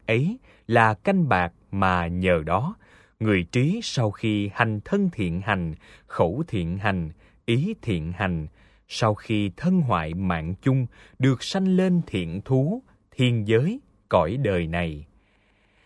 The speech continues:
Này các tỷ kheo, đây là địa vức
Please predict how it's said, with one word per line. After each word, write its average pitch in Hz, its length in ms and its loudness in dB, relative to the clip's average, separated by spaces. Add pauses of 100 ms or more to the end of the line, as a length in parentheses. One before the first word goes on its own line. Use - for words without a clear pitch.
(200)
Này 101 380 2
các - 200 -4
tỷ 90 220 -2
kheo, 113 380 -4 (400)
đây 101 340 2
là 92 200 0
địa 87 320 -2
vức 127 240 -4